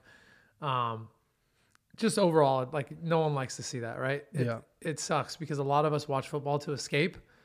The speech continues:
Speaker 2: Mm-hmm.
Speaker 1: and that kind of pulls it out, like, that,
Speaker 2: Yeah.
Speaker 1: "Wait, we're trying to escape here," and then reality sets in that life's more important.
Speaker 2: Yeah.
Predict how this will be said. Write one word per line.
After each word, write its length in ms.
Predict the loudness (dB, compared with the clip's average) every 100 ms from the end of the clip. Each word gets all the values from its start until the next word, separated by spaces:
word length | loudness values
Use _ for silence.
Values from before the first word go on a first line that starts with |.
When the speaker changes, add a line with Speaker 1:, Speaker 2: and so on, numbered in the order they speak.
| -6
Speaker 2:
Mm-hmm. 280 | -2 0 0 -2 -8
Speaker 1:
and 160 | -4 -2
that 140 | 0
kind 180 | 0 0
of 100 | 0
pulls 300 | 0 0 0
it 100 | 0
out, 340 | 2 0 -2 -12 -6
like, 240 | -6 -6 -10
that, 180 | -4 -2
Speaker 2:
Yeah. 80 | 0
Speaker 1:
"Wait, 260 | 0 0
we're 80 | -4
trying 240 | -2 0 0
to 60 |
escape 420 | 0 0 0 0
here," 160 | 0 -2
and 160 | 0 0
then 180 | -2 -4 -14 -20 _ _ _ -18 -8
reality 400 | 0 2 4 0
sets 260 | -2 -4 -4
in 80 |
that 100 | -4
life's 240 | -4 -4 -4
more 140 | -6
important. 420 | -6 -4 -4 -4 -10 -6
Speaker 2:
Yeah. 300 | 0 2 0